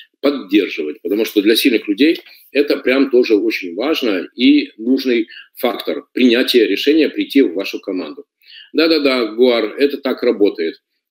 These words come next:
Поэтому, если вам будет, э, интереснее, подробнее, чтобы я раскрыл, э,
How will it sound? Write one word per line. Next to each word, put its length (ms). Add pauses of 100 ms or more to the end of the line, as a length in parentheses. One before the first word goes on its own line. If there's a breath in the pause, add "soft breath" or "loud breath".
(100)
Поэтому, 260
если 200
вам 180
будет, 320
э, 320
интереснее, 960
подробнее, 880
чтобы 200
я 60
раскрыл, 420 (440 soft breath)
э, 640